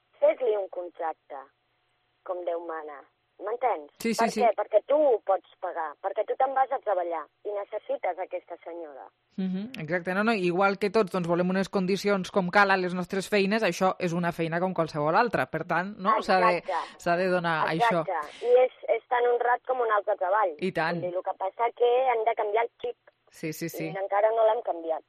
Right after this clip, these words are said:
Speaker 2: Encara no l'hem canviat. Doncs a veure, va, posem el nostre granet de, de sorra avui. Em deies que era un procés que et feia una mica de respecte. En aquest cas, eh,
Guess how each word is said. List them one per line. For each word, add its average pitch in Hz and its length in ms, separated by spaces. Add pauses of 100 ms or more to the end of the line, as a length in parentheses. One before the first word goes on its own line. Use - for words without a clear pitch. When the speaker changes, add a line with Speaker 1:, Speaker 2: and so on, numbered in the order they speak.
Speaker 2:
Encara 165 220
no 175 80
l'hem 165 80
canviat. 156 160
Doncs 160 100
a 156 80
veure, 175 240
va, 175 100
posem 175 280
el 196 40
nostre 202 300
granet 190 320
de, 190 140 (180)
de 185 160
sorra 185 240
avui. 196 220
Em 196 100
deies 226 260
que 277 120
era 247 80
un 226 160
procés 208 340
que - 80
et 190 80
feia 196 240
una 185 100
mica 185 300
de 185 80
respecte. 175 560
En 214 80
aquest 190 240
cas, 202 300 (340)
eh, 180 320